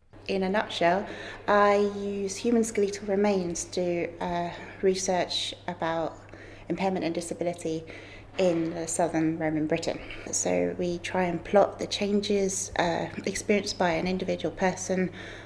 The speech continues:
of their i-, disabled identity over a lifetime as their body changes and their social expectations changes. My perspective on disability is a wee bit different.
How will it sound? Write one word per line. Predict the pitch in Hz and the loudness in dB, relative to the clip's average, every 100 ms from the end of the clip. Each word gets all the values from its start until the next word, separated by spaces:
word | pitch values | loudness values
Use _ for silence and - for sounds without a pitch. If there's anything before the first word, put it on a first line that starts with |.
| - | 4
of | 202 185 | 4 6
their | 180 170 | 6 6
i-, | 165 - - | 4 -2 -4
disabled | 196 190 190 185 185 175 - | -2 2 4 4 2 0 0
identity | 175 196 185 185 185 175 - - - - | 2 2 2 -2 -2 -2 -4 -12 -2 8
over | 185 180 170 | 8 8 4
a | |
lifetime | 170 165 - 170 165 170 160 - - - | 4 2 0 2 4 4 0 -8 -10 2
as | 180 175 | 2 4
their | 175 | 2
body | 185 170 | 2 0
changes | - 180 170 165 165 165 - | -2 0 0 0 -2 -2 -2
and | 165 160 | 0 0
their | 160 | 0
social | 170 160 - | -2 -4 -4
expectations | 165 - - - - 135 - 131 | -4 -4 -10 -6 -4 -2 -2 -6
changes. | - 110 - - - - | -8 -8 -10 -10 -10 0
My | 214 247 | 4 4
perspective | 254 233 220 - - 190 | 4 4 2 2 0 2
on | 185 196 | 4 2
disability | 190 - 196 196 185 | 2 4 2 4 0
is | 185 | 2
a | |
wee | 180 | 2
bit | 180 - | 2 -2
different. | 196 220 285 294 - | -2 4 4 4 -2